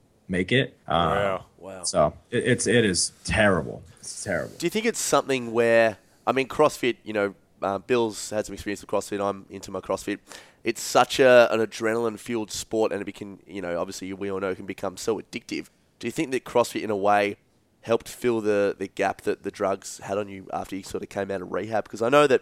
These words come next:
Speaker 3: a lot of people continue to fight with, with drug addiction and stuff, and they never really find something that can,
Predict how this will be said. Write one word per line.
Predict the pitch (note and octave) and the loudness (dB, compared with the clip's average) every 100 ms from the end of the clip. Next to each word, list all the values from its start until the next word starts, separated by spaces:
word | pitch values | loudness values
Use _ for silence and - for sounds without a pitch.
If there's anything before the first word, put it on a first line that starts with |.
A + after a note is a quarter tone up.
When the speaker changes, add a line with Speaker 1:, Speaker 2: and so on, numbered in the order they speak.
| - | 0
Speaker 3:
a | - | 0
lot | A#2+ | 2
of | C#3+ | 2
people | C#3 B2+ A2+ G2 _ _ _ _ _ _ _ _ _ | 0 0 -2 -4 _ _ _ _ _ _ _ _ _
continue | - A#2+ - D#3+ | -10 -8 -2 2
to | C3+ | 2
fight | - - A2 A#2+ | 2 6 8 8
with, | A2 - - | 4 -6 -10
with | G#2+ - | -10 -2
drug | G2+ G#2+ | 0 0
addiction | A#2 - G2+ | -4 -6 -8
and | F2+ | -8
stuff, | - C#2+ - | -2 -2 -2
and | F#2+ F#2+ - | -8 -10 -4
they | G2 | -2
never | A2+ C3+ | 0 0
really | C3+ B2 | 0 0
find | A#2 - G#2+ G#2+ | -2 2 2 2
something | G2+ A2+ F#2 G2+ | -2 -6 -6 -10
that | E2+ - | -12 -10
can, | G2+ F#2 | -10 -10